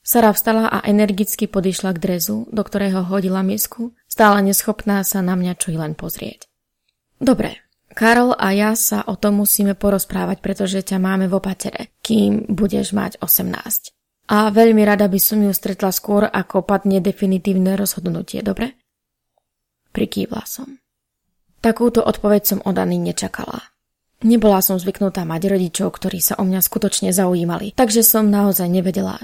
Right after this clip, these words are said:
čo na to povedať. „Rozumiem, prečo to chceš spraviť,“ uistila ma Anna s jemným úsmevom. „Ale dovoľ nám, aby sme sa o tom najskôr porozprávali, dobre?“ „Ďakujem.“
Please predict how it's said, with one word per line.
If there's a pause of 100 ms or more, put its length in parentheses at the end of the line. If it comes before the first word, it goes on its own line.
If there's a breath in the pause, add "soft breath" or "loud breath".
čo
na
to
povedať. (960)
„Rozumiem,
prečo
to
chceš
spraviť,“
uistila
ma
Anna
s
jemným
úsmevom. (320)
„Ale
dovoľ
nám,
aby
sme
sa
o
tom
najskôr
porozprávali,
dobre?“ (1500)
„Ďakujem.“